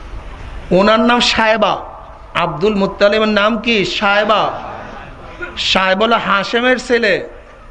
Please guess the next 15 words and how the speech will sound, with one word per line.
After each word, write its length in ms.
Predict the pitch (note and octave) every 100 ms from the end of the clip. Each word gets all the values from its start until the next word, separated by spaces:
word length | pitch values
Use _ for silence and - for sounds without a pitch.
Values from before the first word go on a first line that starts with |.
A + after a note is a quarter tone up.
| - - - - - -
হাশেম 480 | F3+ F#3+ F#3 A3+ A#3
হলো 140 | B3
আব্দুল 480 | A#3 G3 F3 F#3 A#3
মুত্তালিবের 720 | G#3 G3+ - A3 A3+ A3+ B3
বাবা। 560 | F3+ F3 G#3+ G#3+ F#3+ C3+ - - - - - - - - -
হাশেমকে 760 | D#3+ G3+ G3+ A#3+ B3 B3 B3 A3+
হাশেম 540 | E3+ G3+ G#3 B3+ A#3+ -
কেন 280 | A3+ A#3+ B3+
বলা 260 | A#3+ A#3+
হয়? 300 | A3 G3+ D3+ B2+ - - - - - - - -
হাশেম 540 | G3 G#3+ G#3+ C4 B3+
মানে 180 | B3 B3+
টুকরা 500 | B3 C4+ C4+ - C#4
টুকরা 340 | C4+ C#4+ - C4+
করনেওয়ালা, 720 | C4 A#3+ A#3 A3 G3 D#3